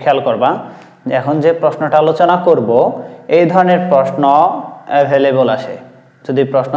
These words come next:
তুমি রিসার্চ করো, দেখবা যে গতির অধ্যায় থেকে এই ধরনের প্রশ্নগুলাই আসে ভাইয়া। তাই প্রশ্নটা মনোযোগ সহকারে দেখো এবং প্রশ্নটা যদি বুঝো,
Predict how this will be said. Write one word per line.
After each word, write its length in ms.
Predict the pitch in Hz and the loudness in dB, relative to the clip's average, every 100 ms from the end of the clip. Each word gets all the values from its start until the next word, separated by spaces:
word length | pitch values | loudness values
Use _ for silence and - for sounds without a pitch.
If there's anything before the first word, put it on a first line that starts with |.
| 143 | -4
তুমি 140 | 160 151 147 | -2 -2 -2
রিসার্চ 280 | 147 156 156 | 0 0 0
করো, 120 | 147 131 | 0 2
দেখবা 180 | 131 123 135 | 2 0 0
যে 60 | 143 131 | 0 0
গতির 220 | 139 131 147 | -2 -2 -2
অধ্যায় 180 | 143 151 | -2 -2
থেকে 100 | 165 156 | 0 0
এই 40 | 139 | 0
ধরনের 200 | 143 135 | -2 -2
প্রশ্নগুলাই 440 | 135 135 127 123 117 | -2 -2 0 2 2
আসে 140 | 107 107 | 0 -4
ভাইয়া। 220 | 98 98 - - - - _ | -4 -6 -8 -14 -20 -20 _
তাই 140 | 139 135 127 - | -2 -2 -2 -4
প্রশ্নটা 340 | 135 110 139 160 139 | -6 -4 -2 0 0
মনোযোগ 320 | 139 143 170 - | 0 0 -2 -4
সহকারে 320 | 170 170 165 135 | -4 -2 0 0
দেখো 240 | 127 123 175 208 - - - - | -2 -4 -8 -10 -18 -20 -10 -2
এবং 120 | 165 156 | -2 0
প্রশ্নটা 340 | 151 - 156 160 | -4 -2 -4 -2
যদি 160 | 160 165 139 | 0 0 2
বুঝো, 300 | 147 156 139 | 2 2 2